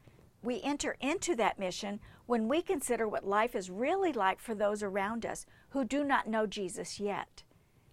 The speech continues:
Throughout this series, I will refer to anyone who has not trusted in Christ yet as a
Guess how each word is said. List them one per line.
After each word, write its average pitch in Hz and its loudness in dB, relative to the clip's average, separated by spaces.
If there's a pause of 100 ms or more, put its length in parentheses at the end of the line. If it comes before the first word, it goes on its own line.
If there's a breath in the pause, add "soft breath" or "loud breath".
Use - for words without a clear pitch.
(120)
Throughout 233 8
this 349 4
series, 202 0 (340 loud breath)
I 269 8
will 330 4
refer 254 0
to - -6 (140)
anyone 226 2
who 233 2
has 220 0
not 226 -2
trusted 240 0
in 262 -2
Christ 202 -4
yet 185 0 (340 soft breath)
as 226 4
a 202 2